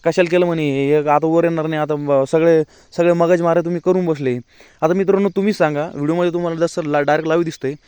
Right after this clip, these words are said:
कशा प्रकारे जमलं सांगा तुम्हीच आता. हे बघा, हे तूर आहे, हे मूग आहे आणि अजून काय लागतं सांगा तुम्ही.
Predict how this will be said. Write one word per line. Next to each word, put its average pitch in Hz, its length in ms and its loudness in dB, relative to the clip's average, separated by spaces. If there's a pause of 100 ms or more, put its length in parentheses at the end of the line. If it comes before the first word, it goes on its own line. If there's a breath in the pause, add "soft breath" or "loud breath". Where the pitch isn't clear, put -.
(580 soft breath)
कशा 220 180 -2
प्रकारे 170 260 0
जमलं 139 180 -4
सांगा 147 240 -4
तुम्हीच 123 220 -6
आता. 101 220 -10
हे 139 80 0
बघा, 120 200 -4 (360)
हे 143 40 -8
तूर 180 260 -2
आहे, 175 100 -4 (500)
हे 139 40 -6
मूग 151 200 -4
आहे 110 100 -6 (520 soft breath)
आणि 127 120 -10
अजून 170 220 -4
काय 170 140 -2
लागतं 156 200 -8
सांगा 139 240 -10
तुम्ही. 107 160 -14